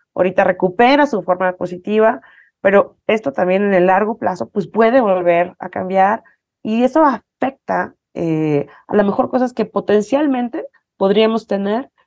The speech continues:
y nos podrían dar un mayor desarrollo, una mayor democracia, una mayor armonía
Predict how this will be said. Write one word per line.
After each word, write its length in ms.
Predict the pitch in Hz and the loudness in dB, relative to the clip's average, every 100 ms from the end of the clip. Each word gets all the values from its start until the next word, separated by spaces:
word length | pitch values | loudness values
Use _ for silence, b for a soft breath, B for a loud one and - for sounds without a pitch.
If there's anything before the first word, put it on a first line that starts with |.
| _ | _
y 80 | 180 | -4
nos 140 | 175 | -4
podrían 340 | 180 180 175 180 | 2 2 4 4
dar 180 | 180 - | 2 2
un 120 | 165 | -2
mayor 260 | 160 165 170 | -2 -2 -2
desarrollo, 720 | 202 262 285 285 277 277 269 b b _ _ | -2 0 2 4 4 4 0 b b _ _
una 240 | - 160 160 | -6 -2 -2
mayor 540 | 160 175 185 202 202 - | 0 2 4 4 2 -8
democracia, 600 | 190 208 - 269 277 254 | -6 -6 0 0 2 -2
una 100 | 180 | -4
mayor 200 | 175 185 | -2 0
armonía 600 | 220 233 254 285 262 | 0 2 2 2 0